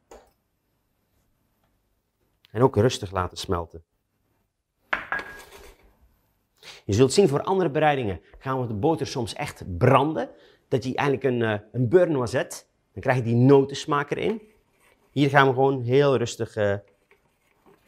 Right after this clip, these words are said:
laten smelten. Nou, wil je nu pannenkoeken maken met een extra touch eraan, kun je bijvoorbeeld je melk vervangen door kokosmelk. Dan krijg je een soort kokospannenkoekje. Wat wel belangrijk is, als je de boter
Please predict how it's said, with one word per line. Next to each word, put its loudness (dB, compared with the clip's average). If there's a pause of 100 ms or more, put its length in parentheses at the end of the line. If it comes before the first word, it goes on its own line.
(420)
laten -2
smelten. -6 (1600)
Nou, -2
wil 2
je 0
nu 0
pannenkoeken -4
maken -6 (200)
met -6
een -8
extra -8
touch -8
eraan, -6 (200)
kun -2
je 0
bijvoorbeeld -4
je -6
melk -2
vervangen -6
door -10
kokosmelk. -6
Dan -12 (300)
krijg -4
je -6
een -6
soort -8
kokospannenkoekje. -10 (1500)
Wat -2
wel 8
belangrijk 6
is, -4 (140)
als -10
je -8
de -2
boter 4